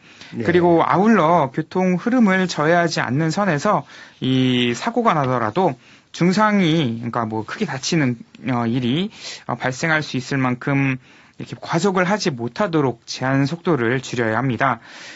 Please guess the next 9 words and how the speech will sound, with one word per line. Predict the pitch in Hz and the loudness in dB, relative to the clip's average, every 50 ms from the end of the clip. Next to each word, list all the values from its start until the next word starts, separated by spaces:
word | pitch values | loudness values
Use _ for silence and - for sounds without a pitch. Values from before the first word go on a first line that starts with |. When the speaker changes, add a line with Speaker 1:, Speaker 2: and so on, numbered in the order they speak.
| - - - | -20 -14 -6
Speaker 2:
어, | - 151 | -4 -2
이미 | 156 175 196 196 196 196 180 | 2 2 4 4 4 4 2
뭐 | 151 135 | 2 2
영국이나 | 110 113 131 156 190 196 170 175 143 131 143 170 185 - _ | 2 2 2 2 0 0 0 2 2 2 0 0 -4 -8 _
프랑스, | - - - 226 233 233 226 - - 151 127 104 - _ _ _ | -12 -4 0 2 2 2 2 0 -2 -2 -2 -2 -4 _ _ _
어, | - 113 107 113 | -8 -8 -8 -4
독일, | - 143 135 127 131 143 180 202 - _ - | -4 -4 -2 0 0 0 0 -2 -6 _ -6
덴마크 | - 165 147 170 208 202 - - 165 | -2 0 2 2 2 0 0 0 0
등, | 135 156 180 165 127 | 2 2 0 0 0